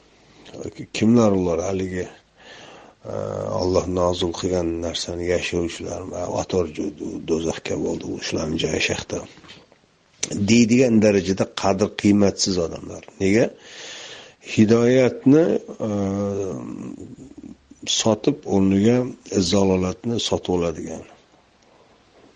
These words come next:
Ular hidoyatni bilmadi emas, ular hidoyatni bilishgan, u hidoyatni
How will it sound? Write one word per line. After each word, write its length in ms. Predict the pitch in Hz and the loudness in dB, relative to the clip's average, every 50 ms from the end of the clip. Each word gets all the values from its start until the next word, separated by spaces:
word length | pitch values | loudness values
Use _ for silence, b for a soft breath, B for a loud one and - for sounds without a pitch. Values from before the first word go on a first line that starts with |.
| _ _ _ _ _ _ _ _ _ _ _ _ _ _ _ _ _ _ _ _ _ - _ _ _ _ B B B B B B B B B | _ _ _ _ _ _ _ _ _ _ _ _ _ _ _ _ _ _ _ _ _ -20 _ _ _ _ B B B B B B B B B
Ular 280 | B - 92 95 95 92 90 90 87 - | B 2 4 6 6 4 2 -2 -4 -2
hidoyatni 680 | - 92 95 90 98 98 98 95 87 - - 107 101 98 90 85 | 0 0 2 4 4 4 4 4 2 0 -2 0 2 2 0 2
bilmadi 600 | 85 98 95 95 95 95 95 95 95 95 90 98 | 2 4 4 4 4 4 4 4 2 2 4 4
emas, 280 | 107 139 139 101 90 - - - | 6 6 6 4 2 -2 -6 -4
ular 320 | 92 82 80 82 85 85 80 | -4 -4 -2 0 0 0 0
hidoyatni 580 | 80 82 82 87 85 85 82 82 - 92 90 85 | -2 -2 0 0 2 2 0 -2 -2 -4 -4 -2
bilishgan, 560 | 82 90 85 82 82 - - - 95 98 95 | -2 0 0 0 -2 -2 -2 -2 -2 -2 0
u 80 | 95 92 87 | -2 -6 -4
hidoyatni 840 | 82 80 80 76 85 87 87 87 85 82 78 - - 85 95 101 | -6 -6 -4 -2 0 2 2 2 2 0 -2 -6 -6 -2 -2 -2